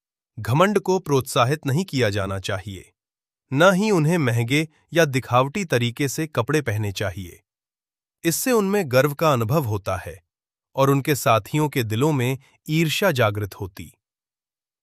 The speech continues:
छोटों को बचपन की सादगी में शिक्षित होना चाहिए। वे छोटे, सहायक कर्तव्यों और आनंद लेने वालों के साथ संतुष्ट होने के लिए प्रशिक्षित होते हैं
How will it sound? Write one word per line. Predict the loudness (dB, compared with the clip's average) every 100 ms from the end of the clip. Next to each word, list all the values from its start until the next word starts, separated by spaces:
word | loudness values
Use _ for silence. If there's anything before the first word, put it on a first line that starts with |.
| -8
छोटों | 0 2 2 2
को | 2
बचपन | 2 0 0 -2 -2
की | -6
सादगी | 0 2 2 0 0
में | 0 0
शिक्षित | -2 -4 -4 -4
होना | -4 -4
चाहिए। | -6 -8 -8 -12 -16 _ _ _ _ _ _ _ -6
वे | -4
छोटे, | -4 -4 -4 -4 -4 -6 _ _ _
सहायक | -2 2 4 2 2
कर्तव्यों | -2 0 0 0 0 -2 _ -14 2
और | 2 2 2
आनंद | 2 4 2
लेने | 2 2 2
वालों | 2 2 2 0
के | -4
साथ | 0 2 2
संतुष्ट | 0 -4 -2 -2 -4 -6 -6
होने | -2 0 -2
के | -2
लिए | -4 -4 -4
प्रशिक्षित | -4 -4 -6 -6 -8
होते | -8 -10 -10
हैं | -10 -14